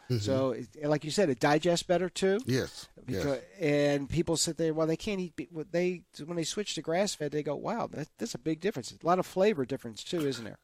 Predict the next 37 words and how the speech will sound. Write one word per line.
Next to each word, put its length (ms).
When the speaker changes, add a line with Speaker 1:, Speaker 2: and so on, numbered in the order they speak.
Speaker 1:
Absolutely, 680
a 60
lot 320
of 100
flavor. 400
And 80
I'll 120
tell 200
you 120
one 220
thing 260
for 140
the 80
listeners 480
out 220
there: 260
uh, 180
if 120
you're 180
looking 320
for 280
an 80
alternative 760
as 160
far 580
as, 160
uh, 220
when 180
you 140
go, 260
uh, 200
buy 240
groceries, 640
I 140
would 260
urge 340
anybody 640